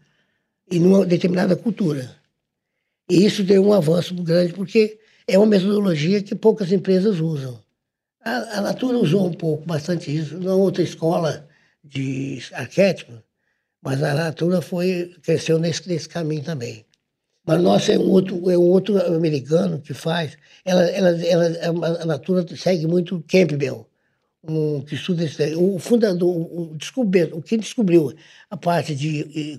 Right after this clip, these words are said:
arquétipo foi Jung. Mas o, o, quem estudou mais, tem outros que estudaram. O Jung estudou os doze arquétipos, eh, universais e tal. Depois ele desenvolveu até chegar no,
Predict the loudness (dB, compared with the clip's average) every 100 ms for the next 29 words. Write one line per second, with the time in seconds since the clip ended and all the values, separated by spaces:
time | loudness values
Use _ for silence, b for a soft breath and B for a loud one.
0 | -14 -14 -4 2 2 2 -6 0 2 4
1 | 4 4 -2 -8 -14 _ _ _ _ _
2 | _ _ _ _ _ -4 0 0 0 -2
3 | -2 -4 -4 2 2 2 -2 -4 0 2
4 | 2 2 0 0 -2 -4 0 2 4 4
5 | 2 2 -8 -8 -2 0 0 -2 -12 _
6 | _ _ _ _ _ _ 0 4 4 4
7 | 0 2 4 4 2 0 0 2 0 -2
8 | 0 0 0 -12 -20 -20 _ _ _ -14
9 | -8 -6 -6 -8 -14 -4 0 2 2 0
10 | -2 0 0 -2 -4 -4 -4 -10 b b
11 | b -2 2 4 4 4 4 6 6 4
12 | 2 2 2 2 2 2 2 2